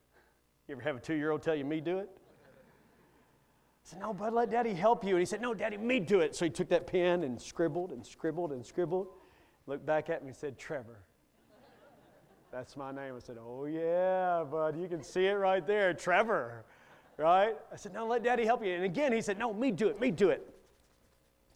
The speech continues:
Trevor.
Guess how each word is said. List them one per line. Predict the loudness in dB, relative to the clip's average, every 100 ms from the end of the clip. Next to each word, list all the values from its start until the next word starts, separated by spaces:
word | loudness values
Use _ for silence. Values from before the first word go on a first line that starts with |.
| _ _ _ _ _ _ _ _ _ _ _ _ _ _ _ _ _ _ _ _ _ _ _ _ _ _ _
Trevor. | -8 -8 -10